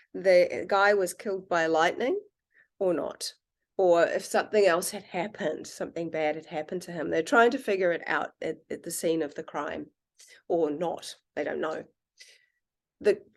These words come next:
the detective shines the torch light onto the eyes of the dead person. Then the eyes are still open. And he immediately, uh, this is from my remembering of what she's translated yesterday,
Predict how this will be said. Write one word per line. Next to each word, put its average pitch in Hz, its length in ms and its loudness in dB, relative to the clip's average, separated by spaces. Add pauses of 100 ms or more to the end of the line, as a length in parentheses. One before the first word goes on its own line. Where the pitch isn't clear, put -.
the 208 100 0
detective 214 680 2
shines 302 640 4
the 196 440 4 (140)
torch - 600 -4 (580)
light 180 500 -2 (500)
onto 277 480 2
the 226 200 4
eyes 233 460 4
of 202 180 0
the 190 100 -2
dead 202 300 0
person. 185 520 -4 (460)
Then 202 160 2
the 190 140 6
eyes 226 280 6
are 226 60 -4
still 214 260 -4
open. 202 380 0 (1400)
And 220 180 6
he 262 140 6
immediately, 233 720 4
uh, 202 160 2
this 233 180 0
is 277 140 -4
from 220 260 0
my 185 360 0
remembering 202 600 4
of 185 140 -4
what 185 140 -2
she's 202 240 -6
translated 185 720 2
yesterday, 160 480 -2